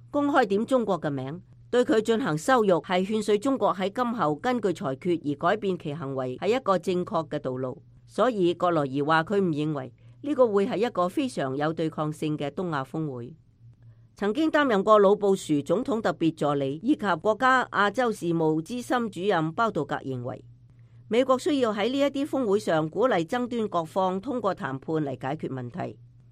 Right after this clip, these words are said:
包道格話，佢認為美國喺東盟以及東亞峰會上需要做嘅係盡可能嘅創造條件同環境，使中國與菲律賓就雙方懸而未決嘅問題進行積極嘅談判，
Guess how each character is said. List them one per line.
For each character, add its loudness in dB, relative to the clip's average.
包 2
道 2
格 0
話， -2
佢 -4
認 0
為 -8
美 0
國 2
喺 2
東 4
盟 0
以 -2
及 -4
東 2
亞 2
峰 -4
會 0
上 0
需 -2
要 2
做 -6
嘅 -10
係 -10
盡 0
可 4
能 4
嘅 2
創 0
造 2
條 -2
件 0
同 -6
環 -6
境， -10
使 0
中 0
國 2
與 0
菲 0
律 4
賓 0
就 0
雙 0
方 0
懸 0
而 0
未 0
決 -6
嘅 -2
問 -2
題 -6
進 -6
行 -4
積 -8
極 -6
嘅 -6
談 -12
判， -8